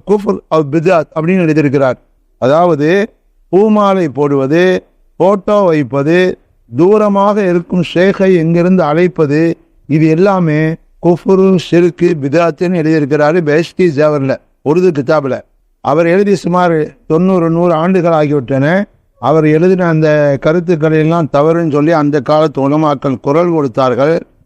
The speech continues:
ஆலா ஹதரத் ஃபாதில் பரேவி ரஹமத்துல்லாஹி அஷ்ரஃப் அலி தானவி எழுதினதை மிக வன்மையாக கண்டிச்சாங்க. எதுக்காக சொல்ல வர்றேன்னா, தப்லீக்காரங்களும் அந்த கொள்கை இன்னமும் பெஹ்ஷி ஜேவர தப்லீக்காரங்க டெல்லியிலிருந்து அச்சு போட்டு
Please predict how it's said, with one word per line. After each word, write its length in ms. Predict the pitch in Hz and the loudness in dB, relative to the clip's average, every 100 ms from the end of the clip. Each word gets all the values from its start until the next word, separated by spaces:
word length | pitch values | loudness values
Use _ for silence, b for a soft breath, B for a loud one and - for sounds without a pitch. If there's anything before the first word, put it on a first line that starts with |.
| _ _ | _ _
ஆலா 360 | 123 160 180 160 | -2 2 0 0
ஹதரத் 240 | 160 156 113 | -2 -4 -2
ஃபாதில் 360 | 143 156 160 | -2 0 0
பரேவி 420 | 143 143 165 160 143 | 0 0 0 0 0
ரஹமத்துல்லாஹி 840 | 139 156 143 147 143 143 160 170 - _ _ _ 131 | 0 -2 -2 0 0 0 0 -2 -4 _ _ _ -6
அஷ்ரஃப் 320 | - 175 170 | -2 0 0
அலி 180 | 151 131 | -2 0
தானவி 400 | 147 156 151 139 | 0 2 0 0
எழுதினதை 480 | 151 156 143 147 | 0 0 0 0
மிக 260 | 151 135 139 | 0 0 0
வன்மையாக 760 | 123 143 170 165 147 143 117 135 | 0 -2 0 2 0 -2 -4 -2
கண்டிச்சாங்க. 760 | 156 139 135 120 131 156 170 - _ _ | -2 0 -2 0 0 -2 -4 -12 _ _
எதுக்காக 520 | 107 131 185 190 185 | -4 0 0 0 0
சொல்ல 380 | 165 156 160 147 | 0 -2 0 0
வர்றேன்னா, 360 | 143 139 151 175 | 0 0 0 0
தப்லீக்காரங்களும் 720 | 147 156 202 190 185 180 196 190 | 0 0 0 0 0 0 0 0
அந்த 180 | 170 | 0
கொள்கை 440 | 165 170 170 175 156 | -2 -2 0 0 0
இன்னமும் 440 | 160 202 202 196 - _ - | 0 0 0 -2 -8 _ -2
பெஹ்ஷி 380 | 165 190 - 190 | 0 0 0 0
ஜேவர 480 | 165 170 175 180 160 - - - | 0 0 2 0 -4 -10 -10 -4
தப்லீக்காரங்க 720 | 160 185 170 156 151 156 190 - _ _ 120 | 0 0 2 0 0 -2 -2 -4 _ _ -2
டெல்லியிலிருந்து 580 | 165 202 190 170 170 | 0 2 0 0 0
அச்சு 340 | 175 143 196 170 | 0 -2 -2 0
போட்டு 460 | 156 147 190 202 | 0 0 0 -2